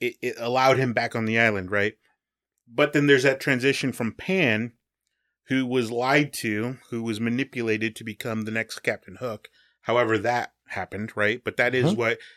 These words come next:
Speaker 1: he was promised, an adventure. I,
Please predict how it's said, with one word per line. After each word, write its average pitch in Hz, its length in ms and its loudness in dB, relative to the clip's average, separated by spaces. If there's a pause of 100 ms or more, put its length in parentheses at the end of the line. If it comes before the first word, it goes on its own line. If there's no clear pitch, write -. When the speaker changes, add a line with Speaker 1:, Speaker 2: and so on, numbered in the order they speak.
(140)
Speaker 1:
he - 120 -6
was 120 120 -4
promised, 127 380 -2
an 117 80 -2
adventure. 107 720 -2 (1120)
I, 127 100 -14